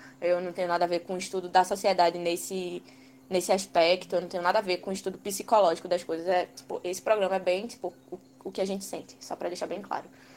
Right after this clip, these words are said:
Mas eu acho que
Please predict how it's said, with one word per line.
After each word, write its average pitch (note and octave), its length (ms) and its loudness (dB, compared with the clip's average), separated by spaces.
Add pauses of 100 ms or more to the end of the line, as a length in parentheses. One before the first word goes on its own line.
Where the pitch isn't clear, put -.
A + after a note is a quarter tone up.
(520)
Mas G#3+ 180 2
eu C4 140 6
acho G3 440 4 (180)
que G#3 680 -6